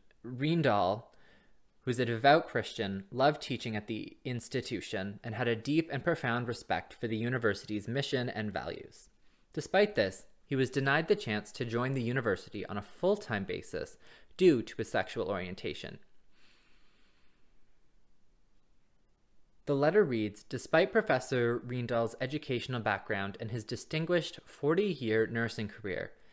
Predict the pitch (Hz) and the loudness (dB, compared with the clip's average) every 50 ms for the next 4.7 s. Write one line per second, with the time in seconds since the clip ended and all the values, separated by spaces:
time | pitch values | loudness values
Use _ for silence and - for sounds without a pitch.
0 | - - - 135 131 123 - - - 156 175 190 160 151 - 139 131 131 131 131 | -20 -16 -8 -6 -6 -6 -6 -2 2 2 2 2 2 0 0 2 2 2 0 -2
1 | - - 135 - - 117 107 - 127 117 110 117 117 113 110 104 107 98 92 95 | -4 -6 -4 -2 -2 -2 -2 -2 -4 -4 -4 -4 -4 -4 -2 0 2 2 2 2
2 | - - - - - - - - - 117 104 107 - - - - - - - - | 0 -2 -8 -12 -12 -10 -8 -8 -6 -6 -6 -6 -8 -14 -20 -20 -20 -20 -20 -20
3 | - - - - - 123 120 117 117 - - 131 143 156 143 - 120 117 - - | -20 -20 -16 -8 -6 -4 -2 -2 -2 -4 -2 -2 -2 0 0 0 -2 -2 -4 -8
4 | - - - - - 107 101 - - - - 95 - - | -14 -14 -10 -4 -2 -2 -2 -4 -6 -8 -8 -8 -8 -10